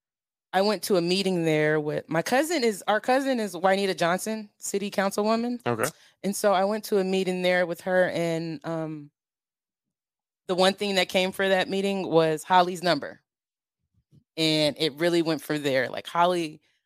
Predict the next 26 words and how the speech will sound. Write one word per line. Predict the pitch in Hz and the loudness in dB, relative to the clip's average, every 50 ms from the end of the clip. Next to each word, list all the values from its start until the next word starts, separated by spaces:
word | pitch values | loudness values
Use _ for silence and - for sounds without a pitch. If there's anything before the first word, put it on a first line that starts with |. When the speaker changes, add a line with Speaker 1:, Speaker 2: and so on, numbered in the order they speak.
| _ _ | _ _
Speaker 1:
Holly, | - 185 196 208 196 190 | 0 2 2 2 2 0
I | 202 | 0
can't | 220 202 - | -2 -2 0
say | - 190 175 | 2 2 2
this | 175 165 - | 2 0 -2
enough. | 170 165 160 156 151 | 0 0 0 0 2
Holly | 170 165 170 175 160 156 | 2 0 0 0 -2 -4
is | 143 143 | -6 -6
great. | 135 147 151 147 143 139 131 - - | -4 0 0 2 2 0 -2 -6 -8
She's | - 160 143 135 | -10 -8 -6 -4
amazing. | 139 143 143 143 - | -4 -2 -2 -2 -4
She's | - 175 147 | -6 -8 -8
been | 143 151 143 | -8 -6 -6
so | - - - 202 190 180 180 | -6 -6 -2 0 0 2 2
helpful | 175 170 160 156 - - 160 | 0 0 -2 -4 -4 -4 -4
through | 156 - 165 151 | -4 -4 -4 -4
this | 151 143 135 | -4 -6 -6
journey. | 135 151 151 147 143 139 143 139 135 139 - - | -4 -2 -2 0 0 -2 -2 -4 -6 -8 -10 -8
And | 139 143 139 139 127 117 123 135 - _ _ - - - - | -6 -6 -6 -6 -6 -8 -12 -14 -16 _ _ -20 -12 -4 -2
I | 185 | 0
remember | 196 196 190 196 185 175 | 0 0 0 0 0 0
our | 165 170 165 | 0 0 0
first | - 185 180 170 - 160 | 0 0 0 0 0 -2
meeting | 165 170 170 170 160 151 | -2 0 0 0 0 0
with | 147 147 135 | 0 0 0
Holly, | 151 151 156 151 151 147 143 139 135 135 139 143 | 2 2 2 2 0 -2 -4 -6 -8 -10 -12 -14